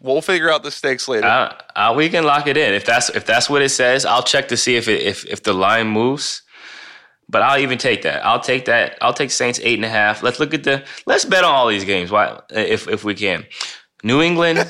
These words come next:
Speaker 1: <laughs>
Speaker 2: and Chargers. New England's a four, New, New
Speaker 1: I
Speaker 2: England's
Speaker 1: like,
Speaker 2: a
Speaker 1: I like the
Speaker 2: four-point favorite.
Speaker 1: Patriots.
Speaker 2: Are you a New England fan?
Speaker 1: Pa-, Patriots, yes.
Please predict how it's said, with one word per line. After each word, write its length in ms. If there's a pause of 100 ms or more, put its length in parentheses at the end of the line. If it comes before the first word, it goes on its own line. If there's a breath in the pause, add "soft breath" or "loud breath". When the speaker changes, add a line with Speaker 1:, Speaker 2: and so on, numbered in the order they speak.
(220)
Speaker 1:
<laughs> 220
Speaker 2:
and 160
Chargers. 600
New 100
England's 320
a 80
four, 260 (280)
New, 200
New 180
Speaker 1:
I 20
Speaker 2:
England's 260
Speaker 1:
like, 100
Speaker 2:
a 40
Speaker 1:
I 60
like 120
the 80
Speaker 2:
four-point 120
favorite. 200
Speaker 1:
Patriots. 220
Speaker 2:
Are 80
you 140
a 20
New 120
England 300
fan? 280
Speaker 1:
Pa-, 40
Patriots, 560
yes. 380